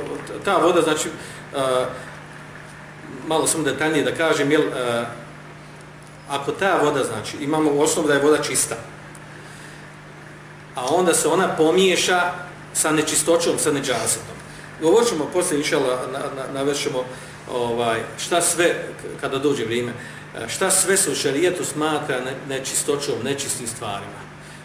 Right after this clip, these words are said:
I to je vrlo bitno da se to nauči, jer to je određen dio stvari. E, nije sve nečistoća što ljudi smatraju da je neuredno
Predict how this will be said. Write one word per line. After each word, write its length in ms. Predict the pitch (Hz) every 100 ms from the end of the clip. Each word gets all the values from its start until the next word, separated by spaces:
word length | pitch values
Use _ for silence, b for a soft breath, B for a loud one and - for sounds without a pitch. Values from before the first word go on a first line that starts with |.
| - -
I 40 |
to 60 | 165
je 60 |
vrlo 220 | 165 170
bitno 220 | 160 175 139
da 80 |
se 100 | - -
to 120 | 156
nauči, 320 | 135 165 165
jer 160 | 151 147
to 100 | 170
je 160 | 156 170
određen 380 | 180 160 139 135
dio 160 | 135
stvari. 400 | - 123 107 104
E, 760 | 95 - - - - - 101 110
nije 280 | 180 202 151
sve 260 | - 190
nečistoća 540 | 165 131 - 175 180 165
što 160 | -
ljudi 460 | 139 165 165 143 139
smatraju 680 | - 135 131 147 151 156 135
da 60 | 131
je 140 | 123 135
neuredno 560 | 147 139 127 123 127